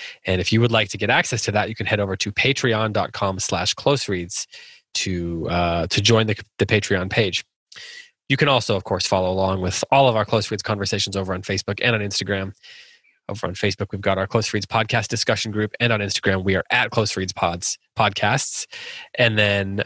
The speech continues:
uh, uh, we have our newsletter. That's close reads dot substack dot com.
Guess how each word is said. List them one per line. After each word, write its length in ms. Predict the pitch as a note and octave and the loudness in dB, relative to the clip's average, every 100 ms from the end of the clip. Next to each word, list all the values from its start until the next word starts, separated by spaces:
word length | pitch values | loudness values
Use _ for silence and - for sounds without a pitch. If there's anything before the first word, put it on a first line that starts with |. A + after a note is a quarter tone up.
| - | 0
uh, 300 | B2 B2+ B2 | 2 2 2
uh, 260 | B2+ B2 A#2+ | 0 0 4
we 60 | B2 | 4
have 100 | C3 | 6
our 60 | |
newsletter. 400 | D#3+ D#3+ G2+ F2+ | 4 2 0 0
That's 140 | - - | -2 0
close 280 | - A#2 - | 2 2 2
reads 240 | A2+ G#2+ | 0 0
dot 160 | G2+ - | -2 -2
substack 720 | - C#3 C3 - G#2 F#2+ - - _ - | -2 0 0 0 0 0 -4 -12 _ -8
dot 160 | - - | -8 -6
com. 320 | - A#1 | -8 -8